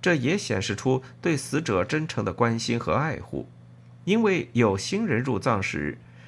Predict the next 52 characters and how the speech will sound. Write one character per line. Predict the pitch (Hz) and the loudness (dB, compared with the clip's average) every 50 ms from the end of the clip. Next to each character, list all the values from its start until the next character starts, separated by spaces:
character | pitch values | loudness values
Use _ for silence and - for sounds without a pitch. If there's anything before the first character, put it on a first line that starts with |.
| - - - | -20 -6 0
只 | - 139 | 2 2
要 | 170 202 208 | 4 4 2
那 | 202 190 | 0 -2
些 | 165 165 - 156 - | -2 0 0 0 0
旧 | - 247 240 185 | 0 0 0 0
尸 | 143 - - 165 165 | 0 0 -2 -2 -4
骨 | - - 90 82 | -2 -2 -2 -2
受 | - - 143 113 | -2 -2 -2 0
到 | - 110 101 104 | 2 2 2 2
任 | 127 160 190 170 | 2 0 -2 -2
何 | 123 - 117 | -2 -2 -2
损 | 123 - - - - - - | -2 -2 -2 -4 -4 -6 -6
坏， | - - 151 143 123 - - - - - - - - | -4 -2 -2 -2 -2 -4 -8 -16 -20 -20 -20 -8 -2
都 | - 202 233 | 0 2 2
会 | 240 - 240 170 | 2 2 0 2
被 | - - 123 117 | 2 0 0 0
仔 | 117 - 92 78 78 | -2 -2 -2 -2 -2
细 | - - 123 101 | -2 -2 -2 -2
修 | - - 147 156 185 | 0 0 -2 -2 -2
正 | - 208 170 127 | -2 -4 -4 -2
过 | - - 58 | -2 -2 -2
来。 | 64 - - - - - - - - - - - - - - - - - - - - - - - - | -4 -4 -8 -14 -18 -20 -20 -20 -20 -20 -20 -20 -20 -20 -20 -20 -20 -20 -20 -20 -20 -20 -14 -2 2
那 | 120 113 | 2 2
些 | 107 - 110 104 98 | 4 4 2 2 4
装 | - - 120 120 | 2 2 0 0
饰 | 117 - 113 | 0 -2 -2
品 | - - - 85 85 85 85 | -2 -2 -4 -4 -2 -4 -2
会 | - - 113 98 95 | 2 2 4 4 2
重 | - - 92 90 101 | 2 0 -2 -2 -2
新 | - 107 104 | -2 -2 -2
摆 | - 76 64 69 117 | -2 -2 -2 -2 -2
好， | 131 - - - 50 - - - - - - - - - - - | -4 -4 -6 -8 -8 -10 -12 -18 -20 -20 -20 -20 -20 -20 -18 -4
散 | - - 131 131 151 | 0 2 2 4 2
落 | 185 208 175 | 2 0 -2
的 | 160 120 | -2 -2
骨 | - - 131 180 | -2 -2 -2 -2
头 | - - - 151 127 113 | -2 0 0 2 2 2
会 | - 139 117 101 | 2 2 2 2
收 | - - - 180 190 | 0 0 -2 -2 -2
拾 | - - 95 | -2 -4 -4
回 | - - 69 62 | -4 -4 -4 0
来， | 78 85 69 - - - - - - - | 0 0 0 0 -2 -8 -20 -20 -6 0
与 | - 113 107 107 | 2 4 4 4
相 | 107 - 135 120 123 | 2 2 0 0 0
应 | 120 120 113 | 0 -2 0
的 | 95 87 | 0 0
尸 | 87 - - 107 | -2 -2 -2 -4
体 | 92 - - 85 73 76 | -4 -4 -4 -4 -4 0
还 | - - 82 87 | 2 2 2 2
原 | 98 73 62 67 | 2 0 -2 -2
搭 | - 92 92 101 | -2 -2 -4 -4
配。 | - - - 95 - - | -4 -4 -6 -6 -6 -8